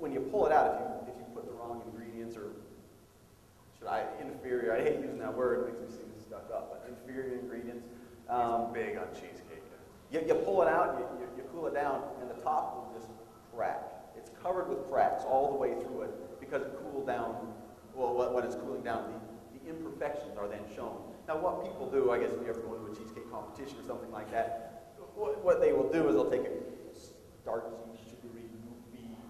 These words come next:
Speaker 1: cherry-filled topping, and they just, bleh, Goop it all over the top and spread it around, and then no one can see the little cracks.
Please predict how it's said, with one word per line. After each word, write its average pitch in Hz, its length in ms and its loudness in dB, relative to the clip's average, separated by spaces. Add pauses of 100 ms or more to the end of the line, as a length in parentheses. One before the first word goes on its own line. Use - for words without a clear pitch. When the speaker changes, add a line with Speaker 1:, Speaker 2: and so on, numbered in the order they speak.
(200)
Speaker 1:
cherry-filled 120 920 2
topping, 117 440 4 (320)
and 110 100 -12
they 110 100 -2
just, 107 200 -4 (320)
bleh, - 240 6 (840)
Goop 185 160 -4
it 190 60 4
all 160 180 12
over - 120 6
the - 60 0
top 127 260 4
and - 60 -6
spread - 160 -6
it - 40 -4
around, 127 300 -2 (280)
and 104 100 -12
then 107 140 -10
no 127 100 0
one 175 260 4
can - 100 -6
see 147 260 -10
the 139 100 -2
little 139 220 0
cracks. 127 480 4